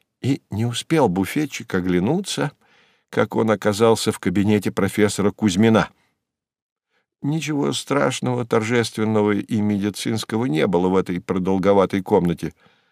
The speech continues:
"Что с вами?" спросил приятным голосом профессор Кузьмин — и несколько тревожно поглядел на забинтованную голову.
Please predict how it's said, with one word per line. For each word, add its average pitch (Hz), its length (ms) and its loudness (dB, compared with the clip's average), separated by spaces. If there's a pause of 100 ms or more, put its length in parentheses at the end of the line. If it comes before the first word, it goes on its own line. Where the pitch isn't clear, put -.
(420)
"Что 196 480 -4
с - 200 -6
вами?" 98 540 4 (720)
спросил 95 380 -2
приятным 98 580 2
голосом 98 400 2
профессор 98 500 0
Кузьмин — 135 460 -2 (460)
и 104 180 -4
несколько 123 540 -4
тревожно 120 500 -2
поглядел 113 560 2
на 113 140 4
забинтованную 110 800 4
голову. 90 460 2